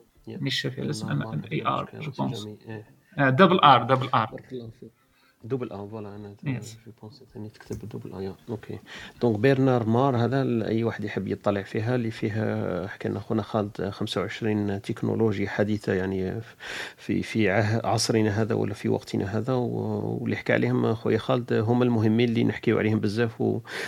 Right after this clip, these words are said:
Speaker 1: والناس تداولهم بزاف. حتى المصطلح إذا ما كناش فاهمينه نكونوا على الأقل سامعين المصطلح، هو حكاية ال artificial intelligence، ال big data، ال، ال automation، robotics، driving vehicles، وهذوما الأمور اللي أغلب الناس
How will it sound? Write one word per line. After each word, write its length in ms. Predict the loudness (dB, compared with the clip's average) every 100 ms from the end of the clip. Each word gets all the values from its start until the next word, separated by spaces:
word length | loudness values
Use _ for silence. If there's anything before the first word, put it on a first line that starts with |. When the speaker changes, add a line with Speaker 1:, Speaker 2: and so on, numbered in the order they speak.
| 0
Speaker 1:
والناس 340 | 4 6 4 0
تداولهم 520 | 6 6 8 6 4
بزاف. 280 | 2 0 0
حتى 220 | 0 2
المصطلح 460 | 2 2 0 0
إذا 120 | 0 2
ما 100 | 2
كناش 260 | 0 0
فاهمينه 400 | 0 2 4 4
نكونوا 280 | 2 2 2
على 60 | 2
الأقل 440 | 0 0 2 0
سامعين 300 | 2 2 2
المصطلح، 580 | 2 -2 -4 -4 -4 -2
هو 340 | -2 -2 -4 -6 -12 -12 -8
حكاية 300 | -2 0 0 0
ال 380 | -2 0 0 -2 -4
artificial 480 | -2 -2 -2 0 0
intelligence، 680 | -2 0 0 2 2 0 0
ال 100 | 0
big 100 | 0
data، 340 | 2 2 2 2
ال، 600 | 2 2 2 0 0 -4 -10 -12 -2
ال 80 | 0
automation، 1120 | 2 2 2 2 2 2 2 2 2 2 2 2
robotics، 680 | 4 4 2 -2 -2 -4 -4 0 4
driving 440 | 4 4 4 4
vehicles، 720 | 4 2 4 4 4 4 2
وهذوما 1080 | 2 2 0 0 0 0 0 0 0 2 4
الأمور 300 | 4 4 4
اللي 360 | 4 2 4 4
أغلب 340 | 4 4 4
الناس 360 | 4 4 4